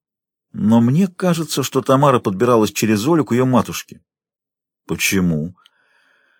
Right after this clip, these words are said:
Это тоже вне дела, только для размышления, ладно? Тогда расскажу. Я боюсь ответить утвердительно. Почему?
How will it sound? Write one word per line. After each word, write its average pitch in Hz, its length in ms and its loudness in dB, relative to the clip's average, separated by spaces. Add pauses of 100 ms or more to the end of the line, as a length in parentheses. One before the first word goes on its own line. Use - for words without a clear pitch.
(880)
Это 151 280 4
тоже 85 540 0
вне 117 320 2
дела, 123 380 0
только 110 260 -2
для 95 140 2
размышления, 87 480 -4
ладно? 101 340 -4 (340)
Тогда 90 220 -2
расскажу. 82 440 -6 (1400)
Я 82 260 -2
боюсь 120 380 0
ответить 127 460 -4
утвердительно. 107 760 -6 (460)
Почему? 117 440 -2